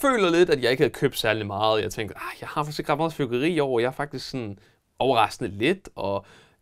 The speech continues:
øv, øv og sådan noget." Men nej, jeg har <laughs> faktisk rimelig meget, øh, stadigvæk som altid. Jeg føler altid, at jeg ikke ender med at købe ret meget fyrværkeri, og så ender jeg med bagefter at have monster meget, fordi at, du ved, hvis du ender med den der følelse med, at, "Ah, men jeg har ikke så meget fyrværkeri", jamen, så går du næste gang ud, du køber noget, så køber du sådan lidt,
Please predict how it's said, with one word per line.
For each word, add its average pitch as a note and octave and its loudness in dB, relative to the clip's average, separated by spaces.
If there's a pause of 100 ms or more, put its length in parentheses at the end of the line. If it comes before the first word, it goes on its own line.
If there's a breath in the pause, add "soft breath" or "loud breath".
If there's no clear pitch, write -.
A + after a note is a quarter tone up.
øv, D#3 6
øv F#3 6
og D#3 6
sådan F3 -4
noget." F#3 2
Men C3 2
nej, C#3+ 4
jeg F3 6
har F#3 2 (100)
<laughs> - -6
faktisk F#3 4
rimelig F#3 2
meget, C#3+ 4 (340 loud breath)
øh, C3 4
stadigvæk C#3+ 8
som C#3 -2
altid. C#3 4 (120)
Jeg D3+ 4
føler C4 8
altid, F#3+ 8
at - 10
jeg F3 10
ikke E3+ 2
ender F3 2
med D3+ 4
at C3+ -4
købe D#3+ 4
ret B2+ 6
meget B2+ 2
fyrværkeri, B2+ 2
og A#2+ 4
så B2 2
ender A#2+ 2
jeg A2+ 0
med A2+ 0
bagefter A2+ 2
at A2 0
have G2 2
monster A2 2
meget, G#2+ 2
fordi B2 -4
at, A#2+ 0
du B2 -6
ved, C3 6 (280 loud breath)
hvis D3+ 2
du F#3 -2
ender A3 6
med A#3 2
den G3 2
der F#3+ 6
følelse F#3 4
med, D#3 4
at, C#3+ 4
"Ah, D3+ 2
men G#4+ 4
jeg E4+ 4
har G4 2
ikke G#4+ -2
så D4+ -4
meget C4 2
fyrværkeri", G3+ 2
jamen, C3 -2
så - -2
går D#3 0
du C#3+ -2
næste D#3 -2
gang D3 0
ud, D3+ 2
du C#3 0
køber F#3 0
noget, B2 0
så D3+ -2
køber C#3+ 2
du A#2+ -2
sådan B2+ -4
lidt, B2 -2